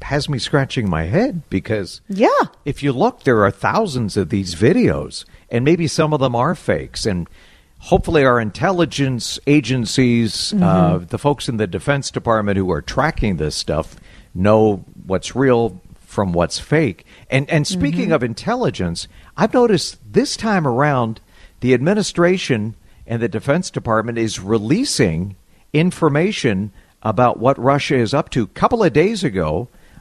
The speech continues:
Speaker 1: um, apparently officials had some intelligence that Russia might fabricate a pretext for an invasion, a false flag operation. So in other words, go in,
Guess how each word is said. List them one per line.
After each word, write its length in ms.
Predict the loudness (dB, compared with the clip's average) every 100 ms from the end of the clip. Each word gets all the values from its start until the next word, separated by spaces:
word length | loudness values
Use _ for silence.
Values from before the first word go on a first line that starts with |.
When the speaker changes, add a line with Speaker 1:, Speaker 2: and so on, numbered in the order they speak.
| -6
Speaker 1:
um, 640 | 0 2 4 2 -2 -12 -18 -18 -18 -18 -6
apparently 760 | -6 -2 0 0 0 0 0 -4
officials 840 | -8 -4 0 0 2 -2 -2 -6 -14 -20 -8
had 360 | 0 0 0
some 360 | -2 0 -2 -6
intelligence 1080 | -4 -4 -2 -2 0 0 -2 -6 -6 -10 -14 -20 -20 _ _ -20
that 320 | -2 2 2 2
Russia 420 | 0 0 0 -2
might 240 | 0 -2 -4
fabricate 960 | -4 0 0 2 0 0 0 0 0
a 80 | -2
pretext 920 | -4 -2 -2 0 0 0 0 -8 -12 _ -20 _
for 220 | 0 2
an 80 | 4
invasion, 580 | 0 2 2 2 0 0
a 80 | -2
false 560 | 0 2 2 0 -4
flag 720 | -8 -2 2 4 4 2 -2 -12 -20 _ _
operation. 800 | 0 0 2 2 2 2 -4 -8 -14 _ _ -2
So 160 | 0
in 80 | 4
other 160 | 4 4
words, 240 | 2 0
go 220 | 2 4
in, 260 | 4 0